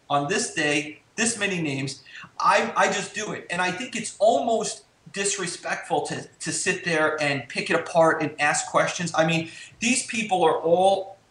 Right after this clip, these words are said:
high dollar earners, and they're taking the time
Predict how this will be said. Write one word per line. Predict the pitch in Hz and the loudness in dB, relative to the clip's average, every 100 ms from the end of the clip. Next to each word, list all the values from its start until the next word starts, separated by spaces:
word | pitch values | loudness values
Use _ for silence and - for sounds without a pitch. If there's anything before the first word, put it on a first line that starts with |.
| _ | _
high | - 180 180 170 | 0 4 4 6
dollar | 170 175 190 156 | 4 6 4 4
earners, | 139 139 147 - - - | 0 -2 -8 -12 -20 -4
and | - 165 | -2 0
they're | 165 | -2
taking | - 226 226 214 | -2 -4 -4 -4
the | 160 | -4
time | 160 - 185 196 147 131 | -6 -2 2 4 2 0